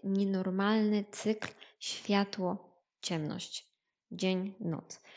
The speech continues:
Ponadto światło o niskiej intensywności może osłabiać wydzielanie melatoniny. Oznacza to, że bardzo powszechne,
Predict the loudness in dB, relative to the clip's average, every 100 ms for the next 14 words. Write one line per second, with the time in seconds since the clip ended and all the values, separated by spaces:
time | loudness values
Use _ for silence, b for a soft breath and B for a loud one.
0 | B B -6 0 2 0 -4 -8 -4 -4
1 | -6 -14 _ _ _ _ _ _ _ -16
2 | -8 -6 0 0 0 -4 -10 -12 -8 -2
3 | 0 0 -4 -6 -4 -4 -4 -6 -4 -2
4 | -2 -4 -8 -6 -6 -6 B B B B
5 | B B B B -4 -2 0 -2 -4 -4
6 | -6 2 2 2 2 0 0 -4 -6 -12
7 | -8 -2 2 2 2 0 0 0 2 2
8 | 4 2 -2 -14 _ _ _ -8 -2 -2
9 | -2 -4 -4 -6 -2 0 2 0 -4 -8
10 | -2 0 2 0 -2 -6 -4 -2 -2 -2
11 | -2 -2